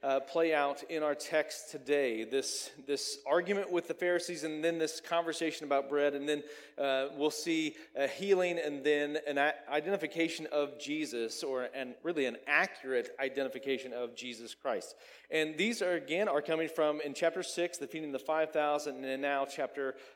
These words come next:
uh, eight, the feeding of the four thousand, and, and all of these things that are taking place, again, have a purpose and a reason that is bigger than just the events that happen. And we talked about this last week in the idea of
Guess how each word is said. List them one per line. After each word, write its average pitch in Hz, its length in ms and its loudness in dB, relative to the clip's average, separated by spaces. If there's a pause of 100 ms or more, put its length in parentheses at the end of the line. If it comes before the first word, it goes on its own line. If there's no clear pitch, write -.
uh, 123 260 -2 (140)
eight, 170 460 2
the 135 80 -10
feeding 147 200 -2
of 123 60 -2
the 120 80 0
four 170 260 4
thousand, 139 640 2
and, 131 280 -10 (120)
and 139 140 -6
all 185 360 4
of 175 140 -10
these 156 480 -6 (380)
things 170 240 2
that 139 80 -4
are 139 120 0 (160)
taking 190 500 -2
place, 131 1000 -2
again, 156 320 -2
have 147 360 -2
a 135 160 0 (200)
purpose 165 520 -2
and 139 100 -6
a 131 60 -4
reason 147 560 -6
that 135 100 2
is 120 140 -6
bigger 147 340 -4
than 127 220 -8
just 139 200 -4
the 131 140 -6
events 127 560 -6
that 123 180 -4
happen. 127 300 -6 (580)
And 131 320 0
we 135 60 -2
talked 202 240 4
about 147 140 6
this 139 180 -4
last 151 320 4
week 147 100 0
in 139 60 -6
the 135 140 2
idea 135 320 4
of 131 500 0